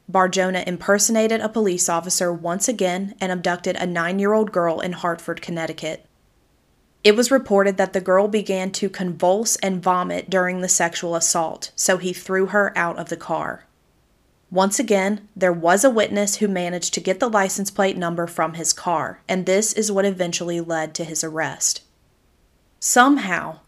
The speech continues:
Barjona's probation officer never found out about this abduction, assault, and arrest.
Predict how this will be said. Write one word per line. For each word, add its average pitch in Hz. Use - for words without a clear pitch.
Barjona's 202
probation 196
officer 180
never 196
found 202
out 175
about 175
this 185
abduction, 190
assault, 180
and 175
arrest. 165